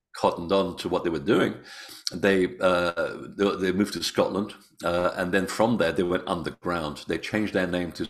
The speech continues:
Scottish Rite Freemasonry. Uh, so they're still around today. They just keep changing their name to survive. Uh, they call themselves the Invisible College, the White Brotherhood, Rosicrucians. It's the same people,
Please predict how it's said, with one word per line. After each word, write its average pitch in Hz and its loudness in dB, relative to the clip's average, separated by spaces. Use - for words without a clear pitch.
Scottish - -4
Rite 85 -2
Freemasonry. 85 -4
Uh, 80 0
so 92 0
they're 92 0
still 160 6
around 131 6
today. 87 4
They 90 -2
just 92 -4
keep 107 0
changing 92 0
their 87 -2
name 85 0
to 80 -8
survive. 92 -4
Uh, 82 2
they 90 2
call 95 0
themselves 87 2
the 87 2
Invisible 90 0
College, 98 2
the 82 -4
White 92 2
Brotherhood, 92 4
Rosicrucians. 90 0
It's 87 -8
the 82 -4
same 107 0
people, 85 0